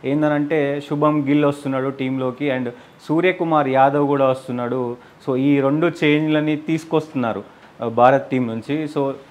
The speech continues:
శుభం గిల్ మంచి ఫామ్‌లో ఉండు, సూర్యకుమార్ యాదవ్ గురించి చెప్పనవసరం లేదు. ఆ, త్రి-, మిస్టర్ త్రీ సిక్స్టీ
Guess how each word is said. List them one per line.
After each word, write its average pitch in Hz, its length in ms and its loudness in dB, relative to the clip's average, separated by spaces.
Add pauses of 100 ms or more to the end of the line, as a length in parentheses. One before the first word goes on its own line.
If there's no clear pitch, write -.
(320)
శుభం 156 300 0
గిల్ 160 120 2
మంచి 143 280 -2
ఫామ్‌లో 143 400 2
ఉండు, 143 240 0
సూర్యకుమార్ 151 920 -2
యాదవ్ 135 340 0
గురించి 139 200 -4 (120)
చెప్పనవసరం 139 600 -4
లేదు. 131 420 -4 (400)
ఆ, 117 320 -2 (680)
త్రి-, 143 140 0
మిస్టర్ 156 340 2
త్రీ 165 260 -2
సిక్స్టీ 151 520 -4